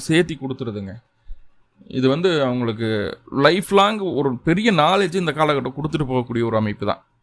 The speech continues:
மார்க்கை மட்டும் வச்சுட்டு என்ன பண்றது நம்ம? ஆ? எதையுமே பிராக்டிக்கலா செய்ய தெரியணும் இல்லையா? அந்த பிராக்டிக்கலா செய்ய தெரியணுங்கிற வார்த்தைக்கு அர்த்தத்தை அந்த கேது கொடுத்துரும்.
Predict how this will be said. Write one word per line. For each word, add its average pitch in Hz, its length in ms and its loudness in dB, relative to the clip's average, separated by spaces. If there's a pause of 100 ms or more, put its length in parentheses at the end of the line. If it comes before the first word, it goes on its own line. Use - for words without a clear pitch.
(240)
மார்க்கை 156 400 2
மட்டும் 160 280 2
வச்சுட்டு 170 180 -4
என்ன 165 280 0
பண்றது 156 220 0
நம்ம? 147 340 0 (960)
ஆ? 190 300 2 (560)
எதையுமே 175 440 2
பிராக்டிக்கலா 175 640 4
செய்ய 165 300 2
தெரியணும் 151 420 0
இல்லையா? 123 480 2 (120)
அந்த 117 200 -2 (100)
பிராக்டிக்கலா 196 580 4
செய்ய 175 300 0
தெரியணுங்கிற 151 540 2
வார்த்தைக்கு 135 640 0 (460)
அர்த்தத்தை 180 540 4
அந்த 113 600 2
கேது 139 280 4
கொடுத்துரும். 110 440 -2